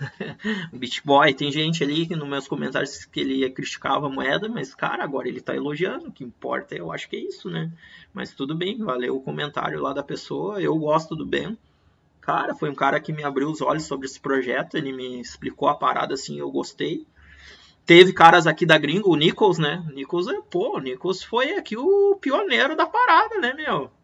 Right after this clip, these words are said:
Ele, eu acredito que ele seja estrangeiro, pelo, ele fala fluentemente o inglês, né? E o sotaque dele. Mas ele, o Nichols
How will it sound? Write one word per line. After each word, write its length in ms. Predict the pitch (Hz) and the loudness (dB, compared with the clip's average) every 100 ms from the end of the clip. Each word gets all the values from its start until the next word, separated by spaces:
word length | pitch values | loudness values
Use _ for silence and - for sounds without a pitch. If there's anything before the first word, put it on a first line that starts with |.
| - | -8
Ele, 220 | 139 131 | -2 0
eu 400 | 135 135 135 139 | 0 0 2 2
acredito 380 | 143 135 139 - | 2 -2 -6 -6
que 60 | |
ele 120 | 147 | -6
seja 280 | 147 147 139 | -6 -6 -6
estrangeiro, 600 | - - 143 139 131 170 - | -6 -4 -2 -2 -2 -4 -6
pelo, 500 | - 139 139 135 131 - - _ | -4 -2 -2 -4 -6 -14 -20 _
ele 160 | 127 131 | -4 -4
fala 340 | - 135 147 147 147 | 0 2 2 -2 -10
fluentemente 760 | - - 156 185 - 160 165 160 | -12 -8 -4 -4 -4 -6 -6 -8
o 60 | |
inglês, 400 | 143 143 151 - | -8 -4 -4 -6
né? 160 | 214 170 | -8 -10
E 160 | 165 139 | -6 -6
o 40 | |
sotaque 540 | 131 - - 143 165 - | -6 -10 -6 -4 -4 -4
dele. 260 | - 170 - - - - _ - | -4 -4 -8 -18 -20 -20 _ -10
Mas 260 | 139 135 | -4 0
ele, 320 | 123 147 214 233 | 4 8 8 6
o 60 | |
Nichols 880 | 156 147 180 240 - 165 135 131 - | 2 2 2 2 2 2 2 -4 -14